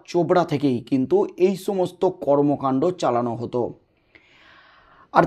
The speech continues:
তদন্ত সাপেক্ষে যে তথ্যটা উঠে আসছে, বাংলা শিক্ষা পোর্টালের log in আইডি এবং পাসওয়ার্ড, সেগুলি কোনো ক্রমে জেনে যায়।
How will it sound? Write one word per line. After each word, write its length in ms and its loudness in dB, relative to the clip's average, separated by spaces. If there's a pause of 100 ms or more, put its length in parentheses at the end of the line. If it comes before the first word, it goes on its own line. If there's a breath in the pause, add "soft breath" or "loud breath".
(120)
তদন্ত 340 10
সাপেক্ষে 540 6
যে 200 4
তথ্যটা 440 2
উঠে 280 2
আসছে, 340 2 (1400 soft breath)
বাংলা 360 10
শিক্ষা 460 0
পোর্টালের 520 4 (340)
log 260 6
in 140 4 (100)
আইডি 260 4
এবং 180 8 (160)
পাসওয়ার্ড, 520 0 (1900)
সেগুলি 380 8
কোনো 300 6
ক্রমে 380 4
জেনে 260 4
যায়। 220 2